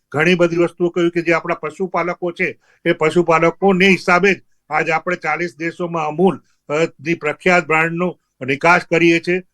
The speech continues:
તો આ એક વિકાસ કરવા માટેની જે ભાવનાઓ છે, એટલે કે ભારતની જે રાષ્ટ્રીયની નીતિ છે એને આગળ વધારવા માટે, એક ભારતને વિકસિત રાષ્ટ્રીય બનાવવા માટે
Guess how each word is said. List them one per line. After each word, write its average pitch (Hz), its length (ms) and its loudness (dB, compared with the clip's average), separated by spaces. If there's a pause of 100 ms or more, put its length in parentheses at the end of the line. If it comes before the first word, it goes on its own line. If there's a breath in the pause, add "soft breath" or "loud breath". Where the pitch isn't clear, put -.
(100)
તો 196 80 -2
આ 190 100 4
એક 202 160 0
વિકાસ 196 560 -4
કરવા 185 300 -2
માટેની 185 400 -6
જે 180 120 0
ભાવનાઓ 165 560 -2
છે, 143 140 -14
એટલે - 400 -8
કે 175 120 4
ભારતની 151 540 0
જે 170 140 2
રાષ્ટ્રીયની 180 680 -2 (240)
નીતિ 170 340 0
છે 180 260 2 (200)
એને 170 160 2
આગળ 165 380 2
વધારવા 175 420 0
માટે, 180 300 -4
એક 175 140 -8
ભારતને 170 440 -6
વિકસિત 160 440 -4
રાષ્ટ્રીય 156 340 0
બનાવવા 175 260 0
માટે 180 320 -2